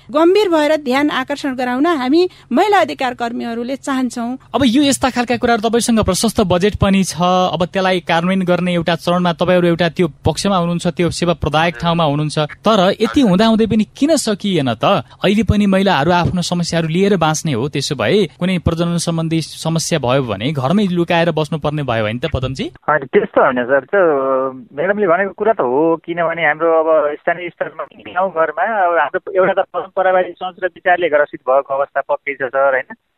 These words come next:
Speaker 2: मह्म।
Speaker 3: यसमा पनि अब सरकारले नगरेको त होइन, सरकारले गर्दा गर्दै केही त अहिले जो हाम्रो जस्तैले संस्थाको डेलिभरी हुने सङ्ख्या नै अत्याधिक छ, गा-, घरमा, अ,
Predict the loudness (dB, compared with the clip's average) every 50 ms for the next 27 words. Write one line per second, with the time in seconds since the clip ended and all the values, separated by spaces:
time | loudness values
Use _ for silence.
0 | _ -2 -2 -2 0 0 2 2 2 0 0 0 0 0 0 -2 -2 -4 -4 -4
1 | -4 -6 -6 -6 -8 _ -6 -2 0 2 2 2 2 0 _ _ _ _ _ -4
2 | -4 0 0 0 0 2 0 0 -2 0 0 0 0 0 0 0 0 2 2 2
3 | 0 0 0 0 0 0 0 -2 -2 0 0 0 0 0 0 0 0 0 -2 -6
4 | -8 -6 -6 -6 -4 -6 -6 _ -4 -4 -2 -2 0 0 0 0 0 -2 0 0
5 | 0 0 0 -2 -2 -2 -2 -4 -4 -8 -6 -4 -4 -2 -2 -2 -2 -2 -4 -6
6 | _ -6 -6 -4 -4 -6 -6 -6 -10 _ -12 -10 -6 -4 -2 -2 -2 -2 -6 -8
7 | -12 -16 -18 _ -20 -20 _ -14 -12 -6 -4 -4 -2 -2 -2 -4 -4 -6 -12 _
8 | _ 0 2 4 4 4 2 2 0 0 2 2 2 2 2 0 0 -2 -2 -2
9 | -6